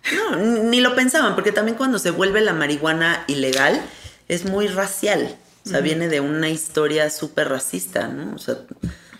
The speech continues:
Speaker 1: muchas de las cosas que han pasado como de este tipo, eh, vienen de un racismo absoluto.
Speaker 2: A ver, y les abro la puerta, si alguien quiere hacerme llegar información, si alguien quiere que hablemos de este tema desde la parte legal, yo
Speaker 1: Please,
Speaker 2: encantada,
Speaker 1: sí, sí, sí.
Speaker 2: encantada
Speaker 1: Sí.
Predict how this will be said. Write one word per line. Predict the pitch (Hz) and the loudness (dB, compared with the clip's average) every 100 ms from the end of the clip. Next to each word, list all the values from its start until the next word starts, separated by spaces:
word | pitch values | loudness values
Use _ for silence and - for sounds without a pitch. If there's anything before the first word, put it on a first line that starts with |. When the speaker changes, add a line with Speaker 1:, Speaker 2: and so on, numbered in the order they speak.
| _ | _
Speaker 1:
muchas | 180 214 262 247 | -4 -2 -2 0
de | |
las | 165 143 | 0 0
cosas | - 165 170 | -2 -6 -4
que | 170 | -4
han | 165 | -4
pasado | 160 156 151 147 - | -2 -2 -2 -2 -6
como | 127 127 | -6 -2
de | 131 | -2
este | 135 131 | -4 -10
tipo, | - 139 151 202 | -10 -6 -4 -4
eh, | 160 147 | -6 -8
vienen | 143 160 170 170 | -8 -8 -6 -4
de | 147 139 139 | -4 -2 -4
un | 147 151 | -8 -8
racismo | 170 - 170 165 | -6 -6 -8 -10
absoluto. | - 180 214 - - _ _ | -8 -6 -6 -10 -16 _ _
Speaker 2:
A | - | 4
ver, | 311 254 233 - | 6 6 6 2
y | 262 | 2
les | 269 269 | 4 6
abro | 339 359 392 | 6 6 4
la | 294 208 | 4 4
puerta, | 214 208 - 269 - - _ _ | 2 4 2 2 -2 -14 _ _
si | - - 202 - - _ | -18 -8 -8 -8 -20 _
alguien | 220 233 240 262 247 | 6 6 6 2 2
quiere | 240 220 226 226 - | 4 4 4 2 0
hacerme | 185 202 202 208 | 0 0 0 0
llegar | 185 185 | 2 2
información, | 196 190 180 160 - 165 160 180 - _ - - _ _ | 0 -2 -2 -4 -6 -6 -6 -8 -12 _ -20 -20 _ _
si | - 220 | 0 4
alguien | 214 220 233 233 | 4 4 2 0
quiere | 220 208 190 190 190 190 185 - - | -2 0 2 4 4 4 2 0 0
que | |
hablemos | 170 175 185 185 | 0 2 0 0
de | 180 | -4
este | 180 180 | -6 -8
tema | 185 180 175 175 170 - | -2 0 0 -2 -4 -4
desde | 165 170 | -4 0
la | 160 156 160 | 0 0 0
parte | 165 - 175 | -4 -2 -2
legal, | 165 160 170 185 262 180 | -2 0 2 2 0 -4
yo | 160 | 0
Speaker 1:
Please, | 170 220 | 2 4
Speaker 2:
encantada, | 277 294 185 143 | 2 4 2 2
Speaker 1:
sí, | 175 190 262 | 0 0 -2
sí, | - | -2
sí. | 220 175 | -4 0
Speaker 2:
encantada | 170 139 170 196 226 | 0 4 4 6 4
Speaker 1:
Sí. | 254 175 | 2 -2